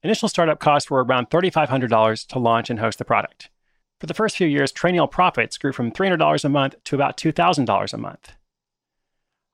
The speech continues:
Once his profits were able to cover his mortgage, Chris decided that was truly time to celebrate. And since December, his profits are now more than four thousand dollars a month. He's been able to triple the customer base over the last two months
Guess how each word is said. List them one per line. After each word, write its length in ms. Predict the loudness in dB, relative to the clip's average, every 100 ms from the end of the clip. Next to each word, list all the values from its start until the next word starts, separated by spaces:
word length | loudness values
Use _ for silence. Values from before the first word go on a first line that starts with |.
| _
Once 120 | -6 -4
his 120 | 0
profits 300 | 2 2 0
were 100 | 0
able 180 | 2 0
to 60 |
cover 260 | 0 0 2
his 140 | 0
mortgage, 460 | 0 0 0 -2 -4
Chris 200 | -4 -2
decided 460 | -4 0 0 2 0
that 140 | -2
was 100 | -2
truly 260 | -4 -2 0
time 240 | 0 -2
to 60 | -2
celebrate. 560 | -2 -2 -4 -14 -20 -20 _ _ _ _ _ _ _ _ _ _ _ -14
And 120 | -4
since 180 | -2 -2
December, 400 | -4 -2 0 0
his 140 | -2
profits 400 | -2 -2 0 -4
are 40 |
now 160 | -2 0
more 160 | 0 -2
than 120 | -4
four 240 | -4 -2
thousand 320 | 0 -2 -2
dollars 260 | -2 -2 -4
a 40 | -10
month. 320 | -12 -14 -20 -20 _ _ _
He's 140 | -8 -2
been 120 | 0
able 160 | 2
to 40 | 2
triple 300 | 0 0 0
the 60 |
customer 360 | 0 -2 -2 -2
base 300 | 0 0 -2
over 100 | 0
the 60 | 2
last 260 | 2 0
two 140 | -2 0
months 320 | 0 -2